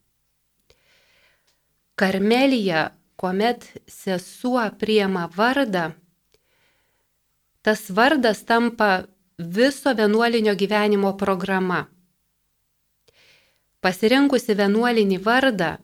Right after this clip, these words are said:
šiuo atveju gimimo ir kančios slėpinius, karmelitė jį apmąsto ir kontempliuoja visą gyvenimą. Bendrai Jėzaus vardas Teresėlės raštuose pasirodo daugiau kaip tūkstantį šešis šimtus kartų.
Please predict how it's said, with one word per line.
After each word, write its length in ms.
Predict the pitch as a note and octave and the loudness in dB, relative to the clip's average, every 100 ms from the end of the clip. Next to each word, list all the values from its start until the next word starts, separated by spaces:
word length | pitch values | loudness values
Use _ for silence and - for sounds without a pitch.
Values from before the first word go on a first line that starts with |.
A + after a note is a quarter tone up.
| _ _ _ | _ _ _
šiuo 260 | - - G3 | -18 -4 2
atveju 480 | G3+ G3+ G3 F#3 E3 | 2 2 -2 -2 -2
gimimo 540 | D#3+ F3+ G3 G#3+ A#3+ B3+ - | -2 0 2 2 2 0 -2
ir 200 | G3 F#3+ | -2 -2
kančios 560 | F#3+ F3+ - A3 G#3 | -4 -4 -2 -2 -2
slėpinius, 720 | - G#3 A#3 A#3+ A3+ A3+ A3 - _ _ _ _ - | 0 2 4 2 0 -2 -4 -18 _ _ _ _ 0
karmelitė 680 | G3+ G3+ G3+ G3+ C4 B3+ | 2 4 2 0 0 0
jį 220 | A3+ G#3 G#3+ | 0 0 0
apmąsto 720 | G3 F#3+ G3 A3 A#3 - A#3 | -2 -4 -2 -2 -4 -2 -2
ir 80 | G3 | -2
kontempliuoja 800 | - F#3 F#3+ F#3 F#3 A3 B3 A#3+ | -2 -4 -4 -4 0 2 2 0
visą 300 | F#3+ G#3 G#3+ | 0 -4 -4
gyvenimą. 720 | F#3+ G3 F#3+ F#3 F3 D#3+ D3+ - _ _ _ _ _ _ _ _ _ _ _ _ - - - - _ _ - | -4 -2 -2 -4 -4 -8 -14 -20 _ _ _ _ _ _ _ _ _ _ _ _ -20 -20 -20 -20 _ _ -4
Bendrai 600 | E3+ F#3+ F#3 F#3 D4 E4+ | 2 2 4 2 4 2
Jėzaus 560 | G#3 A#3 A#3 G3+ F3+ | 2 2 2 2 -2
vardas 480 | G3+ B3 C4+ G#3+ F#3+ | 2 2 4 0 0
Teresėlės 720 | G3+ G3 F#3+ B3 B3 A3 G3+ | -2 -2 -2 0 2 2 0
raštuose 640 | F#3+ G#3+ C#4 - - G3+ F#3+ | 0 2 2 0 -4 -4 -4
pasirodo 600 | F3+ F#3 G3 A3+ A3+ G#3+ | -6 -4 -2 0 2 0
daugiau 400 | F#3+ F3+ G3+ C4+ | 0 0 2 2
kaip 320 | C4 G3+ G3 | 2 -2 -2
tūkstantį 560 | - C4 - - A#3 A3+ | -6 -6 -4 -4 -2 -4
šešis 480 | G3 F#3+ F#3 A3 - | -4 -6 -6 -8 -4
šimtus 440 | G3+ F#3+ G3 F#3+ | -4 -4 -6 -8
kartų. 500 | - F#3 E3+ E3 - | -6 -4 -4 -8 -18